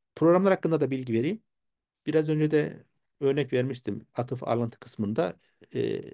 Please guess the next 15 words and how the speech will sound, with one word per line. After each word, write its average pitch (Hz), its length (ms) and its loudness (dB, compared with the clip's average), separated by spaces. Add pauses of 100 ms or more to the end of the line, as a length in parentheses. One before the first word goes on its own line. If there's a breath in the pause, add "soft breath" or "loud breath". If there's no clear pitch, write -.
(140)
hatalı 131 460 0
bir 127 140 0
alıntı 127 260 2
vardı. 117 420 0
Bilgisayar 127 360 0
onu 156 240 -2 (580)
kırmızıya 131 420 0
işaretlemişti. 120 760 -2 (680 soft breath)
Bu - 140 -2
intihal 165 320 2
tespit 156 460 -4
araçları 131 420 2
diyoruz 98 280 -2
biz 101 160 -12
bunlara. 120 400 -4